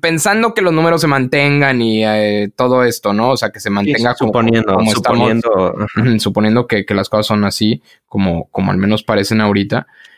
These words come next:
Speaker 1: Eh, me preocupa mucho esa parte porque va a llegar, o sea, va a llegar el, el tío, va a llegar eso y, y probablemente le podamos hacer una respuesta como, como la que acabas de decir, con la que estoy de acuerdo,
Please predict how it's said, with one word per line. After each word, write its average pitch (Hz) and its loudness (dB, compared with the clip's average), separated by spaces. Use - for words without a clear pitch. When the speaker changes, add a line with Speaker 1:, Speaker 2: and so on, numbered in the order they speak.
Speaker 1:
Eh, 104 0
me 110 0
preocupa 117 0
mucho 127 0
esa 117 -2
parte 123 -2
porque 95 -4
va 113 0
a - 0
llegar, 143 0
o - -8
sea, 120 -2
va 117 0
a 123 0
llegar 135 2
el, 123 0
el 110 -6
tío, 127 2
va 127 2
a - 2
llegar 127 2
eso 131 0
y, 120 -4
y 131 -2
probablemente 139 0
le 131 -2
podamos 123 0
hacer 127 0
una 127 0
respuesta 117 -2
como, 110 -4
como 113 -2
la 107 0
que - -8
acabas 120 -2
de 123 2
decir, 120 -2
con 120 0
la 113 -2
que 107 -10
estoy 120 0
de 123 2
acuerdo, 123 0